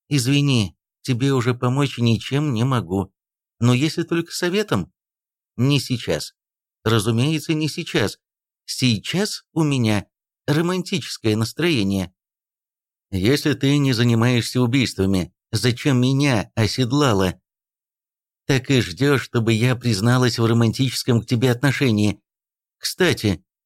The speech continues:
говорят, сегодня баню починили. В испытатели не хочешь записаться? С тобой? Ну, можешь Ингу взять,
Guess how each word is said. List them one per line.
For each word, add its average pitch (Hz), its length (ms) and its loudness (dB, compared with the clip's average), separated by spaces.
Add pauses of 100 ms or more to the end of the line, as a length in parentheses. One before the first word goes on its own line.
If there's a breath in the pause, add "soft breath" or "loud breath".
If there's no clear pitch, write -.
(100)
говорят, 117 500 2
сегодня 110 400 2
баню 107 340 2
починили. 110 640 0 (420)
В 127 120 2
испытатели 131 640 0
не 127 140 2
хочешь 208 480 -4 (120)
записаться? 120 800 -2 (800)
С - 160 -8
тобой? 123 540 -2 (520)
Ну, 76 300 -2
можешь 165 540 -2 (100)
Ингу 123 340 2
взять, 151 360 -4